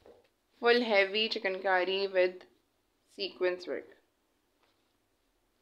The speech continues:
अच्छा, इस पे जो है वो ऊपर भी हल्का सा सीक्वेंस दिया हुआ है। ये देखिए,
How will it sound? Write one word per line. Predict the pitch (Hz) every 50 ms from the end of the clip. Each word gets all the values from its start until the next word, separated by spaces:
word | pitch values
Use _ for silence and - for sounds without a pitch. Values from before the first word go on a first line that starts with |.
| _ _ _ _ _ _ _ _ _ -
अच्छा, | 214 - 254
इस | - 240 233 -
पे | - - 269 269
जो | 294 285
है | 269 240 226 247
वो | 254 277 - 226
ऊपर | 233 233 240 254 269 269
भी | 226 254 262 269 262
हल्का | 254 214 208 - 208
सा | 202 226 226
सीक्वेंस | 220 214 - - 180 185 185 180 -
दिया | 185 175 165
हुआ | 160 165 175
है। | 160 - - _ _ _ _ _ _ _ _ _ _ _ _ _
ये | - 202 190 196 180 165 151
देखिए, | - - - - _